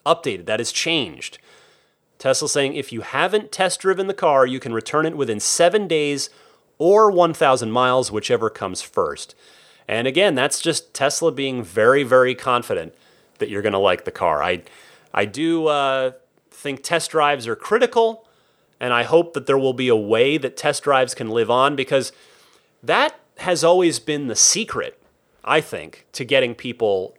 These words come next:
into a Tesla. You can explain everything to, to the, to people about a Tesla. Oh, it's, you know, it's cheaper to operate, it's this, it's that, but it's driving it.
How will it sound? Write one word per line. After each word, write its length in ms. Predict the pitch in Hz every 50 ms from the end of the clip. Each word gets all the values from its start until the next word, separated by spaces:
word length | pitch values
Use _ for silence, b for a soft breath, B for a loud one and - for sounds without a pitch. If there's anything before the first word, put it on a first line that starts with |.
| _ _
into 320 | - 120 110 110 - 113
a 60 | 101
Tesla. 340 | 98 - - 113 107 - 107
You 100 | 120 220
can 140 | 247 - 311
explain 680 | - - - - - - 196 208 208 202 185 165 139 120 - _ _ _ -
everything 680 | 165 190 190 131 151 147 123 113 - 120 98 85 87 92
to, 240 | - - 120 107 104 _ _
to 100 | - -
the, 220 | 117 98 90 85 - -
to 220 | - - 113 98 95 - _ _
people 420 | - - 101 92 - - - - - -
about 240 | - 104 110 101 98
a 40 | 95
Tesla. 460 | - - 90 87 - - - - B B B B B B B B B B B B B B
Oh, 200 | - 135 151 156
it's, 300 | 151 143 139 - - -
you 80 | 127 123
know, 180 | 110 101 95 92
it's 180 | - - -
cheaper 360 | - - - 202 - - 156
to 80 | 135 123
operate, 800 | 160 196 226 240 226 233 233 214 208 208 208 202 202 196 185 165
it's 180 | - - - -
this, 320 | 160 190 208 208 202 -
it's 160 | 170 143 - -
that, 440 | 175 185 190 190 185 175 175 b b b b b b b b b b b b _ _ -
but 140 | 156 175
it's 160 | 190 185 - 147
driving 640 | 131 - 147 156 170 190 233 262 214 170 135 101
it. 200 | 82 71 - -